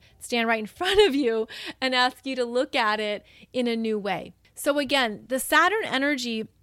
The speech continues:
also can show you what your understanding is accessible to you, but only over time.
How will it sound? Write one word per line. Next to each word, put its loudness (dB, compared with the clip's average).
also 2
can -6
show -4
you -6
what 0
your -2
understanding -6
is -4
accessible -4
to -8
you, -8
but -6
only -2
over 0
time. -10